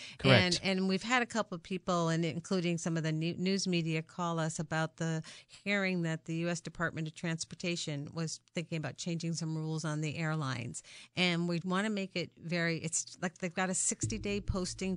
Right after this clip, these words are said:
Speaker 2: period, and they're trying to make a ruling on com-, what comfort animals.
Speaker 1: Right. These are, these are not comfort animals.
Speaker 2: Right.
Speaker 1: These are service dogs.
Speaker 2: Right.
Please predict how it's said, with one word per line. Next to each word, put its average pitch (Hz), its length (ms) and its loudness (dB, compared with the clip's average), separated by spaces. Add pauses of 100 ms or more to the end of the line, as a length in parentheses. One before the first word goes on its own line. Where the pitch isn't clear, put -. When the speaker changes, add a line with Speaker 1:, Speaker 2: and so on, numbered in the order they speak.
(140)
Speaker 2:
period, 175 560 0 (380)
and 185 300 2
they're 170 340 -2
trying 240 280 -2
to 240 60 0
make 214 200 -4
a 185 60 -4
ruling 180 380 -2
on 160 300 -2 (100)
com-, 233 300 -2
what 180 160 -4 (300)
comfort 208 400 -2
animals. 135 560 -4 (140)
Speaker 1:
Right. - 280 8
These 131 200 6
are, 127 80 8 (160)
these 143 160 10
are 135 80 10
not 135 240 10
comfort 120 320 8
animals. 107 260 10
Speaker 2:
Right. - 40 2
Speaker 1:
These 127 160 10
are 123 60 12
service 120 340 6
dogs. - 360 4
Speaker 2:
Right. 151 280 0